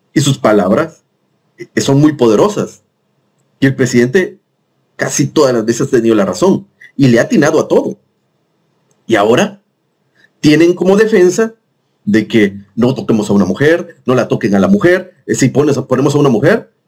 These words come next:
es más fácil que el presidente se quede calladito. Pero el presidente nunca mencionó, nunca agredió,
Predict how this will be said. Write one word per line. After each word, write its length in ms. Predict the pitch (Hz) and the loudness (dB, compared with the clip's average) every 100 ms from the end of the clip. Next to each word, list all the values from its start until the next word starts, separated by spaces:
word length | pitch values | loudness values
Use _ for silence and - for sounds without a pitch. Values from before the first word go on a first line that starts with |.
| _ _ - | _ _ -8
es 120 | 123 | -2
más 160 | 131 120 | -2 0
fácil 320 | 117 156 101 | -2 -2 -2
que 60 | |
el 60 | 101 | -4
presidente 340 | 104 120 117 | -2 -2 -2
se 120 | 135 101 | -4 -2
quede 220 | 101 98 | -2 -2
calladito. 520 | 98 110 185 208 - _ _ _ _ _ _ _ _ _ _ _ _ _ - | -2 0 2 0 -4 _ _ _ _ _ _ _ _ _ _ _ _ _ -4
Pero 100 | 156 | 0
el 60 | 156 | 2
presidente 340 | 160 202 330 | 2 0 2
nunca 580 | 202 185 190 160 95 - _ _ _ | 4 4 4 0 -4 -10 _ _ _
mencionó, 680 | 110 120 117 113 113 120 127 _ _ _ _ - | 0 0 2 0 2 0 -2 _ _ _ _ 0
nunca 680 | 131 190 240 196 127 92 - | 4 4 4 0 -2 -2 -4
agredió, 720 | 110 101 107 101 110 120 139 | -6 -2 0 0 2 0 0